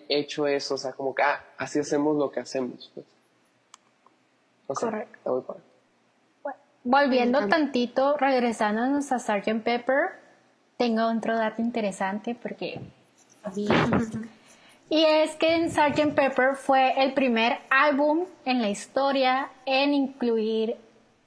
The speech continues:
Speaker 2: las letras, la letra de la canción en el, o sea, en el álbum, ¿no? O sea, que tú podías abrir el álbum y encontrabas este papel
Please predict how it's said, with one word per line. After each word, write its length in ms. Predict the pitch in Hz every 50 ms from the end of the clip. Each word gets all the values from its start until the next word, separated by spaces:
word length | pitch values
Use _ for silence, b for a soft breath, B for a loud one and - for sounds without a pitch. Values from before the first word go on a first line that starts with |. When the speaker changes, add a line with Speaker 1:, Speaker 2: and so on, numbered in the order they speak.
| _ -
Speaker 2:
las 420 | 277 269 269 277 269 277 - - - - - _ _
letras, 520 | - 285 277 277 277 - 285 285 302 311 320 - -
la 120 | - 254 226
letra 280 | 226 220 220 220 254
de 60 | 262
la 100 | 277 262
canción 680 | 269 240 220 214 202 - - 233 233 254 262 294 330 349 - -
en 800 | - 247 233 226 226 220 220 214 208 208 208 202 202 202 202 202 - _ _ _ _ _ _ _ _ -
el, 1000 | 247 247 240 240 233 226 220 220 220 214 208 202 202 196 196 190 190 190 180 -
o 100 | - 226
sea, 100 | 233 254 233
en 80 | 214
el 120 | 214 208 208
álbum, 360 | 214 208 202 196 190 185 196
¿no? 200 | 208 226 247 294
O 40 | 277
sea, 200 | - 220 196 -
que 100 | - 214
tú 160 | 208 - 226
podías 360 | 226 285 277 285 277 294 294 294
abrir 320 | 262 233 220 226 226 226
el 120 | 247 254
álbum 460 | 269 294 320 349 339 311 339 359 359 349 B B B B B
y 60 | -
encontrabas 580 | 254 247 233 233 226 220 214 214 226 233 233 -
este 240 | 247 226 - - 247
papel 600 | 254 - - - - - 285 311 330 339 370